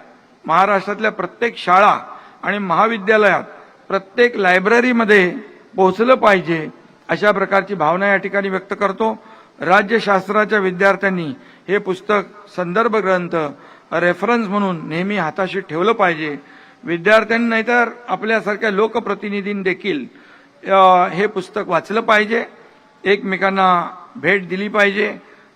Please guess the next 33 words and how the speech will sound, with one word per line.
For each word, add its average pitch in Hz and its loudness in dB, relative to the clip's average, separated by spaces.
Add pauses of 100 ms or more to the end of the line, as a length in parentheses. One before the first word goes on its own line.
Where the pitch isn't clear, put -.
(120)
तसा 190 2
प्रकारचा 180 0
देखील 175 -6
प्रयत्न 175 -4
आपण 165 -4
केला 175 -2
पाहिजे. 151 -6 (600)
लाल 196 6
चोपडी 214 -2
दाखवून 214 0
संविधान 214 0
खतरे 208 2
में 190 0 (420)
अशा 175 0
आरोळ्या 214 4
देत 196 2 (300)
काही 196 0
जण 185 0 (400)
देश 196 -2
परदेशात 185 -4
देखील 175 -6
फेक 180 -6
नॅरेटिव्ह 170 -4
पसरवतात. 190 -8 (680)
ते 196 0
मला 196 2
वाटतं 214 2
आपण 208 0
हे, 214 0
मगाशी 196 -2
आपली 208 -4
चर्चा 196 -2
झाली, 202 0